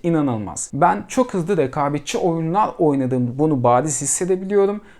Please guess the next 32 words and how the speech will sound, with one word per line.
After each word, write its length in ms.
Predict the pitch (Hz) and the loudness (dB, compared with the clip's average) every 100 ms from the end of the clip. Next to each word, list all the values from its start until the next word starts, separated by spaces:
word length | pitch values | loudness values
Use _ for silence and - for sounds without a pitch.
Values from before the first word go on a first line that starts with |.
| - | -6
Ve 60 | 127 | -4
hatta 560 | 208 233 - 175 185 185 | -2 -6 -2 -2 -2 -2
filmler 420 | 233 240 202 170 | -2 0 0 -2
izlediğimde, 500 | 175 156 139 135 185 | -2 -2 -2 -4 -4
tabii 180 | 208 156 | -4 -4
filmler 420 | 185 175 175 165 | -4 -2 -2 0
yirmi 240 | 165 170 | -2 -2
dört 160 | 170 170 | -2 -2
F 200 | 160 - | -6 -4
P 160 | 170 | -2
S, 140 | 165 - | -2 -2
altmış 320 | 151 - 180 | -4 -4 -6
F 100 | 156 | -6
P 220 | 151 165 | -4 -4
S 160 | 160 147 | -4 -6
gibi 100 | 139 | -6
kayıtlarda 580 | - 143 139 151 135 196 | -4 -4 0 0 2 0
oluyor. 300 | 196 131 123 | -2 -2 -2
Bunlar 320 | 127 147 147 | -2 -2 -4
çok 180 | 170 - | -4 -2
fazla 280 | 151 147 151 | -2 -2 -4
etki 260 | 147 139 - | -6 -6 -6
etmez 420 | 151 127 156 127 | -6 -4 -4 0
ama 280 | 226 202 208 | 2 2 0
çok 220 | - 277 208 | 0 -2 0
hızlı 200 | 190 247 | -2 -2
hareket 320 | 208 220 269 | -2 0 0
ettiğim 340 | 240 - 190 | -2 -2 -2
noktalarda 540 | 214 226 208 196 208 180 | -2 -4 0 0 0 -2
beni 160 | 196 | -2
gerçekten 580 | 190 196 190 180 180 175 | -2 -2 -4 -6 -4 -4
de 160 | 214 | -4